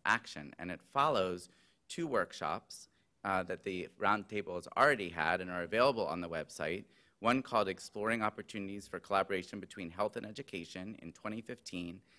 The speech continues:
and a twenty seventeen, uh, workshop on exploring early childhood care and education levers to improve population health. Information is in the meeting,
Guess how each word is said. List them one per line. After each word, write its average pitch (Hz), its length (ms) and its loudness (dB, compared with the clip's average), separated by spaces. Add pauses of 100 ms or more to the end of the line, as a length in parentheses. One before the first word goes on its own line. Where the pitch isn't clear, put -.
(240)
and 104 100 -2
a 98 40 -4
twenty 120 280 -2
seventeen, 123 800 -2 (100)
uh, 90 220 2 (180)
workshop 95 560 6
on 95 140 2
exploring 107 580 2
early 135 300 6
childhood 98 500 4
care 92 280 6
and 78 180 0
education 98 560 -4
levers 82 380 0
to - 100 -10
improve 85 360 -6
population 78 640 -4
health. 76 280 -4 (920)
Information 113 720 0
is 90 180 -2
in 92 100 -4
the 87 60 -2
meeting, 110 380 0